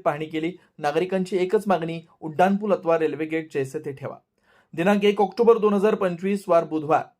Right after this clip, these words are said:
रोजी नंदुरबार प्रांताधिकारी अंजली शर्मा यांनी चिंचपाडा रेल्वे गेट क्रमांक त्र्याहत्तर आणि चौऱ्याहत्तर दोन्ही गेटवर भेट देऊन स्थळ पाहणी केली. तसेच जर रेल्वे गेट बंद केलं तर गावकऱ्यांचे होणारं नुकसान, चिंचपाडा ग्रामस्थ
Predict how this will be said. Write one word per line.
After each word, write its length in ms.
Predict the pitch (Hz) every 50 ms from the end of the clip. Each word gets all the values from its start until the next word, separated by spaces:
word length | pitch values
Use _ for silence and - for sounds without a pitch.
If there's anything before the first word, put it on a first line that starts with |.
| _
रोजी 240 | 139 143 147 147 160
नंदुरबार 500 | 160 151 143 147 151 170 185 196 214 214
प्रांताधिकारी 680 | 202 208 185 170 165 160 170 160 156 151 156 151 160 170
अंजली 360 | 151 143 143 147 151 147 143
शर्मा 380 | 139 156 147 170 175 147 117 120 123 _ _ _ _ 147
यांनी 160 | 156 170 180
चिंचपाडा 560 | 180 196 185 180 180 226 202 226 220 226 226
रेल्वे 260 | 208 180 175 165 175
गेट 240 | 165 175 180 180 185
क्रमांक 320 | - 160 156 156 160 170 165 -
त्र्याहत्तर 340 | 160 147 139 135 - 175
आणि 140 | 165 170 175
चौऱ्याहत्तर 560 | 170 - 160 139 143 151 139 135 - 135 120 123 - _ _ _ _
दोन्ही 360 | 156 139 180 180 190 220 240
गेटवर 340 | 190 185 175 170 160 180 185
भेट 260 | 165 156 156 151 151
देऊन 180 | 160 165 131 113 - _
स्थळ 260 | _ _ - 180 185
पाहणी 220 | 190 175 147 127 120
केली. 260 | 110 - 117 - - - _ _ _ _ _ -
तसेच 260 | 151 139 180 185 190
जर 160 | 165 175 175 165
रेल्वे 260 | 160 160 160 180 208
गेट 180 | 190 214 196
बंद 200 | 170 185 180 175
केलं 340 | 185 180 175 160 156 160 175 196 - - _ _ _ -
तर 100 | 156 156
गावकऱ्यांचे 580 | 160 156 156 156 156 190 190 202 202 196 214
होणारं 360 | 190 175 175 165 170 165 165
नुकसान, 420 | 156 147 139 - - 160 160 160 190 - _ _ _ -
चिंचपाडा 400 | 175 160 156 - 196 214 214 214 196
ग्रामस्थ 420 | 180 170 156 156 160 156 - -